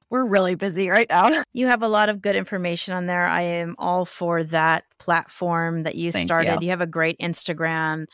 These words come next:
Speaker 2: so definitely check that out as well. I really try to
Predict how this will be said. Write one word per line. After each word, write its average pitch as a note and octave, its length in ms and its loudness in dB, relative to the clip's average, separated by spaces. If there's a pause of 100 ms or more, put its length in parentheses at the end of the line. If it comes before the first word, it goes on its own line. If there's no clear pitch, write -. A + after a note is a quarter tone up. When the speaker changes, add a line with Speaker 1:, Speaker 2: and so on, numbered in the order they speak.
(340)
Speaker 2:
so E3+ 240 0
definitely E3 380 -2
check - 280 -8
that D#3 140 -4
out D3+ 260 -4
as D3 180 -10
well. C#3+ 520 -8 (120)
I C4+ 580 2 (180)
really B3 340 0
try G3 400 2
to F3+ 760 -2